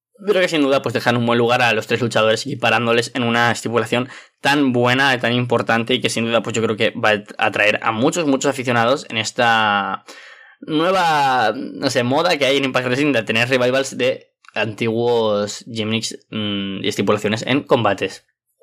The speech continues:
Hablaremos más de ello la semana que viene cuando avancen un poco en esta rivalidad. Y ya en el main event tuvimos simplemente un gran combate entre Time Machine haciendo su debut, Kushida, Chris Sabin y Alex Shelley, venciendo a Violent by Design, Eric Young, Joe Doring y Dinner.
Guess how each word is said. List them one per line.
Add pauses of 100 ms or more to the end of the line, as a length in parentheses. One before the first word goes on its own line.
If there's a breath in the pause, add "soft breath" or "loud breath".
(760 loud breath)
Hablaremos
más
de
ello
la
semana
que
viene
cuando
avancen
un
poco
en
esta
rivalidad. (320 loud breath)
Y
ya
en
el
main
event
tuvimos
simplemente
un
gran
combate
entre
Time
Machine
haciendo
su
debut,
Kushida,
Chris
Sabin
y
Alex
Shelley, (200 loud breath)
venciendo
a
Violent
by
Design,
Eric
Young,
Joe
Doring
y
Dinner.